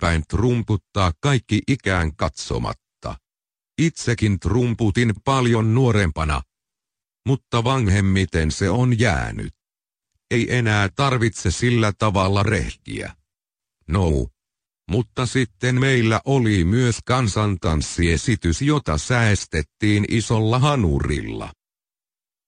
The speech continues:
Että kyllä meillä Naantalissa osataan.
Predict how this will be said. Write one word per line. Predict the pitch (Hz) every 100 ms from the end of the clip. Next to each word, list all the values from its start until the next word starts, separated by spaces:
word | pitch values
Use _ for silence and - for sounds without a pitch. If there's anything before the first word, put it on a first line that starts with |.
| -
Että | 139 - - 107
kyllä | 156 143 123 104
meillä | 123 139 123 98 78
Naantalissa | 92 117 76 67 104 90 76 - 120 -
osataan. | 113 107 107 - 60 55 50 50